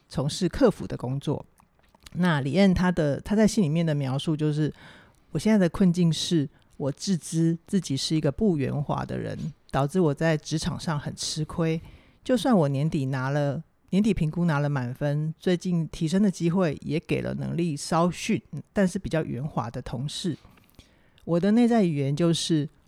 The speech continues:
我没有办法，我真的不会圆滑。我不知道我该怎么改变这个内在语言，因为我的不擅长交际真的是事实。我不会圆滑，我就是在陈述事实啊。但是陈述事实之后，反而让我对自己更没有信心。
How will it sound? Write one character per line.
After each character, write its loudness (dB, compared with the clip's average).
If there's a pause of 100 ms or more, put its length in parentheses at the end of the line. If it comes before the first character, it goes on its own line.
我 -4
没 4
有 6
办 0
法， -12 (220)
我 -8
真 0
的 2
不 -4
会 -4
圆 -6
滑。 -10 (400)
我 0
不 4
知 -2
道 6
我 4
该 2
怎 0
么 -2
改 -4
变 0
这 -2
个 2
内 2
在 0
语 -4
言， -8 (300)
因 4
为 6
我 -2
的 0 (200)
不 -2
擅 2
长 0
交 0
际 -2
真 0
的 4
是 -4
事 -2
实。 -8 (460)
我 -6
不 -2
会 2
圆 0
滑， -4
我 -2
就 2
是 -4
在 0
陈 -6
述 0
事 -2
实 -4
啊。 -8 (920)
但 0
是 0
陈 2
述 2
事 0
实 2
之 2
后， 4
反 -4
而 -2
让 4
我 -2
对 -2
自 -4
己 -10
更 -2
没 -4
有 -4
信 -2
心。 -6